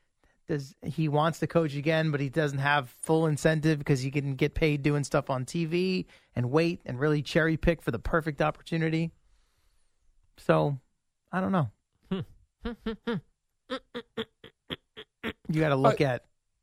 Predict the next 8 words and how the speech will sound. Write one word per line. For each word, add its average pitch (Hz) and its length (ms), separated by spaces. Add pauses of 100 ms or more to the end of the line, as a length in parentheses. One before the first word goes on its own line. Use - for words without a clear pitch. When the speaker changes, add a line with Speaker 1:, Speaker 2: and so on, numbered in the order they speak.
(140)
Speaker 1:
draft 170 300
pick 165 180
situations. 147 1120
Speaker 2:
Yep. 139 300 (240)
Speaker 1:
Quarterback, 160 640
obviously. 143 640
Speaker 2:
Oh, 139 100
yes. 175 460